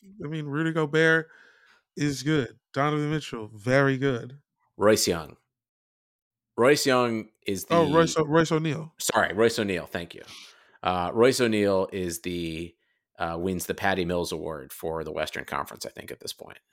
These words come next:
Speaker 2: Someone who's just like, "Oh, you make this team go." In fact, we should give every team a Patty Mills Award at some point.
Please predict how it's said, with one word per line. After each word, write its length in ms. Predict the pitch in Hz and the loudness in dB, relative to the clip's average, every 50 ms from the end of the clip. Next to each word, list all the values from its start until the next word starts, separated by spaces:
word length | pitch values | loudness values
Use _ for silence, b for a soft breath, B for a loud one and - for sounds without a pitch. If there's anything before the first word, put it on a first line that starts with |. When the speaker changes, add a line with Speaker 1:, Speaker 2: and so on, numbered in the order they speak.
| _ _ _ _ _ _ _ _ _ _ _ _ _ _ _ _ _ _ _ _ _ _ _ _ _ _ _ _ _ | _ _ _ _ _ _ _ _ _ _ _ _ _ _ _ _ _ _ _ _ _ _ _ _ _ _ _ _ _
Speaker 2:
Someone 300 | - - 110 104 104 101 101 | -4 -4 -2 0 0 0 0
who's 160 | 98 87 - | -2 -2 -2
just 240 | - 101 85 - 98 | -4 -4 -4 -4 -4
like, 280 | 87 80 78 76 - _ _ | -6 -6 -6 -10 -14 _ _
"Oh, 180 | 180 180 120 101 | 4 4 4 4
you 280 | 92 92 104 139 208 | 2 -2 -4 -4 -2
make 260 | 247 233 220 214 - - | 0 0 0 0 -2 -4
this 200 | 147 139 - - | -4 -4 -4 -6
team 440 | - - 135 120 117 107 95 85 85 | -8 -10 -8 -8 -6 -6 -8 -10 -10
go." 400 | - 87 85 67 - - - - _ B B B B B B - | -10 -10 -10 -10 -10 -14 -20 -20 _ B B B B B B -12
In 80 | 131 131 | -8 -2
fact, 300 | - 214 214 214 - - | 2 2 2 2 0 -6
we 80 | 190 | -8
should 220 | 220 - 311 - 131 | -6 -6 -6 -4 -2
give 180 | 151 156 120 | 0 0 0
every 320 | 107 113 107 104 113 107 95 | 2 0 0 0 0 -4 -4
team 560 | - - 107 98 95 92 92 90 87 85 82 - 98 | -6 -6 -6 -4 -4 -4 -4 -6 -8 -10 -12 -12 -12
a 60 | 90 | -12
Patty 300 | - - 92 87 87 85 | -8 -6 -6 -4 -4 -4
Mills 280 | 82 82 82 82 82 87 | -6 -6 -8 -8 -10 -10
Award 480 | 85 80 78 80 73 67 69 - - _ - | -10 -10 -8 -8 -8 -8 -10 -12 -14 _ -14
at 120 | 85 78 | -12 -12
some 180 | - 71 76 78 | -12 -12 -12 -12
point. 260 | - 64 55 50 | -14 -16 -16 -16